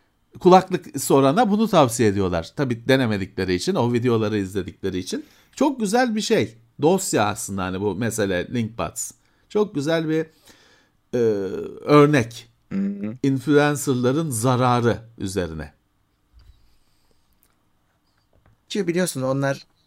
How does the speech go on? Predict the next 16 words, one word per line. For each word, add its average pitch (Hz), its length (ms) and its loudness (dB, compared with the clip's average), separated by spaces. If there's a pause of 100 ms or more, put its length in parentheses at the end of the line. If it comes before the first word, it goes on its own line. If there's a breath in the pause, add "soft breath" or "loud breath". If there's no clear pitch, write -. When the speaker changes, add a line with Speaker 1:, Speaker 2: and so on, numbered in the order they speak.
(140)
Speaker 2:
hani 107 200 -10
bir - 60 -12
şey 131 180 -6
çekmeleri 131 420 -4
için 139 140 -10
ürünü 104 220 -6
gerçekten 107 540 -4
görmelerine 101 540 -2 (120)
<laughs> - 120 -16
gerek 117 240 -6
yok. 98 300 -6
Kutusunu 120 520 -8
versen, 98 360 -8
resmini 101 400 -6
yollasan 95 380 -6
yetiyor. 101 360 -10